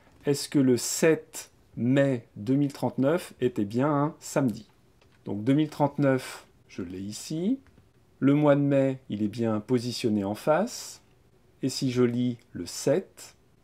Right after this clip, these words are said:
je vois que le jour de la semaine est bien un samedi. Alors maintenant, essayons de comprendre pourquoi certains mois ont été mis ensemble. Pour se fixer les idées, on va se mettre en deux mille un,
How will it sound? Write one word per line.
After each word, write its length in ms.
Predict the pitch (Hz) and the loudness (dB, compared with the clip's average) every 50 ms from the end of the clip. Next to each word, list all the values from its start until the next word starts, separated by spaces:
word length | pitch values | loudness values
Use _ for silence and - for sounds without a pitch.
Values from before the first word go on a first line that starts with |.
| _ | _
je 120 | - 131 123 | -2 0 0
vois 300 | 110 98 101 110 123 139 | 0 0 0 0 0 0
que 120 | - - | 2 0
le 60 | 127 | 0
jour 200 | 120 120 127 120 | 2 2 0 0
de 40 | 110 | 0
la 60 | 101 | -2
semaine 400 | 92 - - 104 101 113 123 135 - _ _ _ - | -4 -4 -4 -2 -2 0 -2 -2 -4 _ _ _ -4
est 80 | 127 | -4
bien 220 | 107 101 107 120 131 | -2 0 -2 -2 -2
un 40 | |
samedi. 460 | 127 - - 90 87 - - - - _ _ _ _ _ _ _ _ _ _ _ _ _ _ - | -4 -4 -6 -8 -8 -10 -14 -20 -20 _ _ _ _ _ _ _ _ _ _ _ _ _ _ -4
Alors 160 | - 156 160 | -2 0 0
maintenant, 420 | 160 175 175 - 165 156 143 123 - | 0 0 -2 -2 0 0 0 -2 -2
essayons 380 | - 156 156 - - 170 170 156 | -4 -6 -4 -2 -2 0 0 0
de 80 | 151 143 | 0 0
comprendre 600 | - 139 135 135 - - 165 175 190 196 220 214 - _ _ _ _ _ _ _ _ - | -2 -2 -2 -2 -4 -4 -2 0 0 -2 -2 -4 -8 _ _ _ _ _ _ _ _ -12
pourquoi 640 | 160 151 - - - 160 156 151 160 170 208 277 - _ _ _ _ _ _ | -10 -10 -10 -6 0 4 4 4 4 2 -2 -6 -10 _ _ _ _ _ _
certains 460 | - - - - 165 - - - 160 | -18 -6 -2 -2 -2 0 0 0 2
mois 360 | 156 147 143 143 147 160 160 - | 2 4 4 4 4 4 2 -2
ont 100 | - 143 | 0 0
été 220 | 135 131 - 139 127 | 0 2 2 2 2
mis 140 | 143 170 165 | 2 2 2
ensemble. 360 | 135 - - - - - - - _ _ _ _ _ _ _ _ _ _ _ - | 0 -2 -4 -10 -12 -14 -16 -20 _ _ _ _ _ _ _ _ _ _ _ -4
Pour 140 | - 160 | -4 0
se 100 | - - | 2 2
fixer 360 | 175 - - 156 - - 170 156 | 0 2 0 -4 -2 0 0 2
les 260 | 156 151 143 139 151 | 2 0 0 -2 -2
idées, 340 | 143 135 143 147 147 139 - | 0 2 4 4 4 4 2
on 100 | - 127 | 0 0
va 80 | 117 120 | 0 0
se 160 | 113 - - | 0 0 0
mettre 300 | 123 123 117 117 - - | 0 0 0 0 -2 -4
en 60 | 104 | -6
deux 160 | 95 95 101 101 | -6 -4 -4 -2
mille 180 | 104 117 120 | 0 2 2
un, 240 | 135 151 185 233 320 | 2 2 2 0 -2